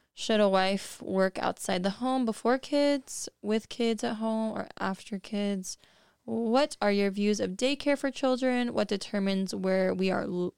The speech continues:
we will locate? Job, whose job? Church, family. So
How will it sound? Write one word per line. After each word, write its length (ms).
we 120
will 220
locate? 580
Job, 500
whose 200
job? 340
Church, 440
family. 420
So 760